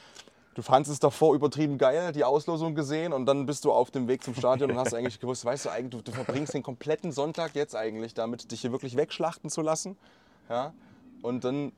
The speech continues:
Speaker 1: fährst du nach Hause, hast schlechte Laune, hast beschissen gespielt, bist noch umgeknickt mittendrin und dann
Speaker 2: Ja.
Speaker 1: für gar nichts.
Speaker 2: <laughs> Ja.
Speaker 1: Aber du hast ja dann ja weitergeschafft. Du bist ja nicht geblieben bei,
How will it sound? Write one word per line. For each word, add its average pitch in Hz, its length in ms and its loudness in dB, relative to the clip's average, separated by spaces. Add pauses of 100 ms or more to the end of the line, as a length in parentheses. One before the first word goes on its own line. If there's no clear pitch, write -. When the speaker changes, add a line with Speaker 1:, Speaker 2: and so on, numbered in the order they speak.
(240)
Speaker 1:
fährst 135 260 -6
du 135 40 -4
nach 120 140 -2
Hause, 147 280 2
hast - 160 -4
schlechte 131 320 -2
Laune, 127 320 -2
hast - 200 -10
beschissen 131 380 -6
gespielt, 139 400 -2
bist - 140 -10
noch 127 80 -4
umgeknickt 165 500 -4
mittendrin 151 460 -4
und 131 180 -2
dann 131 240 -2 (240)
Speaker 2:
Ja. 104 160 -14 (100)
Speaker 1:
für 131 180 -4
gar 123 200 0
nichts. 131 280 -8
Speaker 2:
<laughs> 135 300 -4
Ja. - 80 2 (440)
Speaker 1:
Aber 131 260 8
du 127 180 0
hast 147 200 -2
ja 170 80 0
dann 160 80 0
ja 147 100 6
weitergeschafft. 120 640 -2
Du 113 80 -8
bist 127 160 -8
ja 143 80 4
nicht 139 160 -4
geblieben 135 400 -4
bei, 110 320 2